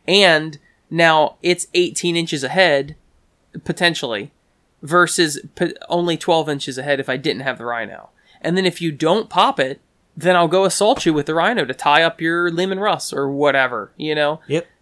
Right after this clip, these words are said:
Speaker 1: Um, meanwhile, the drop pod came down, threw up all of its people, and just sits there.
Speaker 2: Oh, it's
Speaker 1: <laughs> Like
Speaker 2: got a, uh, Stormbolter
Speaker 1: Oh.
Speaker 2: or, uh, wh-, whatever.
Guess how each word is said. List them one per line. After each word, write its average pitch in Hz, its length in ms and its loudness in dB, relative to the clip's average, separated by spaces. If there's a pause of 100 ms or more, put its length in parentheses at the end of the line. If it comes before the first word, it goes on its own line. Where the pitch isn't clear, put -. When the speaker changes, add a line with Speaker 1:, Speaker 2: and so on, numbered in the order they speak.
Speaker 1:
Um, 147 360 2
meanwhile, 196 600 8
the 160 120 -8
drop 214 260 4
pod 160 420 2 (600)
came 233 320 4
down, 180 580 6
threw 220 340 4
up 214 100 0
all 202 160 4
of 185 80 0
its 180 80 -4
people, 185 460 0
and 156 120 -4
just 139 140 -6
sits 143 180 -2
there. - 260 -12 (960)
Speaker 2:
Oh, 147 300 4
it's - 100 6
Speaker 1:
<laughs> - 0 -
Like - 60 4
Speaker 2:
got 139 160 8
a, 127 200 4
uh, 117 400 0 (120)
Stormbolter 131 840 4
Speaker 1:
Oh. 147 420 2
Speaker 2:
or, 131 300 2
uh, 113 320 -4
wh-, 113 260 -10
whatever. 117 440 -8